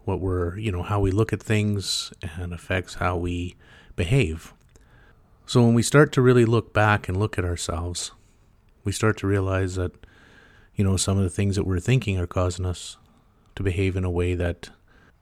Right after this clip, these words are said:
doesn't represent who we really are. Um, a renewed sense of self will emerge, you know, through this process to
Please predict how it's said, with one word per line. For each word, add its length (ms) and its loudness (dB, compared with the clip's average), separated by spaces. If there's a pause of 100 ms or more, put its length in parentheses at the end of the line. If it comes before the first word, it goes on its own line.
(140)
doesn't 280 4
represent 600 0
who 120 -2
we 120 0
really 300 -2
are. 300 -6 (240)
Um, 480 -6 (920)
a 100 4
renewed 360 6
sense 260 0
of 80 -2
self 340 0
will 120 -2
emerge, 560 -2 (340)
you 80 -2
know, 180 -4
through 280 -4
this 180 -4
process 640 -4
to 500 -4